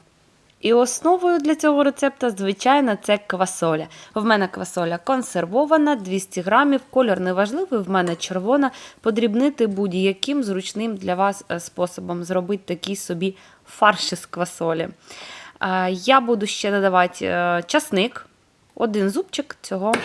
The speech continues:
більш ніж достатньо на цю порцію. Подрібнити часник.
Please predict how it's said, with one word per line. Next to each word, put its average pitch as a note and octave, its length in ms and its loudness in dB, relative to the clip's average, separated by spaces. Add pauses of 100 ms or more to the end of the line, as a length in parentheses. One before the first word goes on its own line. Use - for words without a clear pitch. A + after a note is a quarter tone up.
(520)
більш A3 360 -4
ніж F#3+ 300 -4
достатньо F#3+ 640 -4
на F3 400 0
цю F3+ 460 -10
порцію. F#3 680 -6 (280)
Подрібнити A3+ 580 -4
часник. - 560 -14